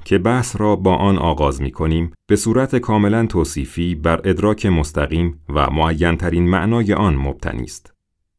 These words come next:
تجربه نشان می‌دهد که به عنوان یک قاعده، عنصری ذهنی، مثلاً یک اندیشه، همیشه در خودآگاه باقی نمی‌ماند. برعکس،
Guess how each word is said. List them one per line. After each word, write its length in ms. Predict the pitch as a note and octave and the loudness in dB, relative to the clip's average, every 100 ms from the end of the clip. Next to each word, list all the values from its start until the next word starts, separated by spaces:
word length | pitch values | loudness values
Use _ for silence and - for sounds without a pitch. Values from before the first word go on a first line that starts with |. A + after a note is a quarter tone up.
| _ _ _ _ _ - | _ _ _ _ _ 0
تجربه 440 | B2 A#2 C3+ C#3 | 2 4 6 6
نشان 320 | B2+ B2+ A#2 | 4 2 2
می‌دهد 480 | A2 F#2+ F2 F2 D#2+ | 4 4 4 2 0
که 120 | - | 2
به 100 | G2 | 4
عنوان 360 | G2+ G2 G#2 G#2+ | 6 6 4 4
یک 300 | F#2 F2+ - | 4 2 2
قاعده، 540 | D#2+ C#2 C#2 E2+ E2+ - | -2 0 2 0 0 -2
عنصری 460 | F#2 F2 - F#2 F2 | 0 0 2 2 2
ذهنی، 600 | D2 D2 D2 E2 E2 D2+ F2+ | 0 -2 0 0 0 -2 -2
مثلاً 360 | F#2+ G#2+ A2+ | 0 2 2
یک 280 | C3 A2+ G#2 | 2 2 0
اندیشه، 600 | F2+ D2 C#2 - E2+ F2 - _ _ | -2 -2 -2 -2 0 0 -4 _ _
همیشه 440 | - A2 A#2+ A#2 C#3+ | 0 4 4 6 4
در 160 | B2 | 4
خودآگاه 640 | G#2 A2 G2+ G2 A#2 B2 - | 2 4 6 6 4 2 2
باقی 340 | E2 C#2+ D#2 | 2 2 2
نمی‌ماند. 680 | F2+ G#2+ C#2 B1+ G#1+ G#1+ - _ _ _ _ _ | 0 2 0 -4 -8 -12 -16 _ _ _ _ _
برعکس، 560 | - C2+ - E2 - - | -4 -4 -2 -4 -4 -16